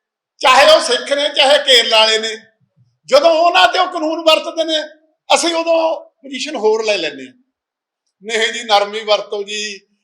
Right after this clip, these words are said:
ਖਿਆਲ ਰੱਖਣਾ ਚਾਹੀਦਾ ਜੀ, ਇਹ ਤਾਂ ਇੰਨੇ ਸਾਲਾਂ ਤੋਂ ਇੱਥੇ ਰਹਿ ਰਿਹਾ ਜੀ, ਕੰਮ ਕਰਦਾ ਜੀ।" ਅਸੂਲੀ ਪਹੁੰਚ ਸਾਨੂੰ ਅਪਣਾਉਣੀ ਚਾਹੀਦੀ ਹੈ।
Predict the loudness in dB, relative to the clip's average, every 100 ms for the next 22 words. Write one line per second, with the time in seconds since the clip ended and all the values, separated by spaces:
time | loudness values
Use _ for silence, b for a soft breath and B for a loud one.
0 | _ 0 2 2 0 -6 -8 -4 -4 -4
1 | -2 0 0 -4 -10 -12 -16 _ -10 -4
2 | 0 0 0 -2 0 0 0 -4 -8 -8
3 | -6 -4 -4 0 0 0 -4 -14 -18 _
4 | _ _ -6 -4 -6 0 0 2 2 2
5 | -2 -10 -16 _ _ _ _ _ -8 -8
6 | -8 -10 -8 -8 -6 -8 -8 -12 -14 -16
7 | -12 -12 -12 -16 -18 -20 -16 -18 -18 _
8 | _